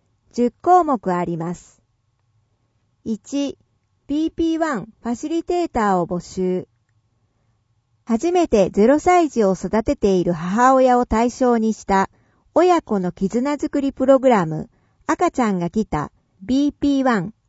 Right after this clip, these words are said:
を実施するファシリテーターを養成します。受講後は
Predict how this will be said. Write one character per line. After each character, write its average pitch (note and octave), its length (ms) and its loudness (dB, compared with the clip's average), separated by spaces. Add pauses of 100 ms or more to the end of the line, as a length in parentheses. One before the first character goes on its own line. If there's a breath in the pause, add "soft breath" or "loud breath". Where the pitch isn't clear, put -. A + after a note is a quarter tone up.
を B3+ 140 2
実 G#3 180 0
施 A#3 180 -8
す G#3+ 160 0
る G3+ 220 4 (240)
フ - 80 -2
ァ G#3 60 0
シ C#4 120 -6
リ E4 140 -2
テ F4+ 220 0
ー D#4+ 40 -2
タ F#3+ 260 0
ー - 20 0
を E3 160 -2
養 F#3 240 -2
成 G#3+ 260 0
し G3 160 -8
ま F3+ 200 -2
す。 - 200 -20 (840)
受 A3 160 -2
講 F4 260 4
後 F4 180 2
は G3 220 2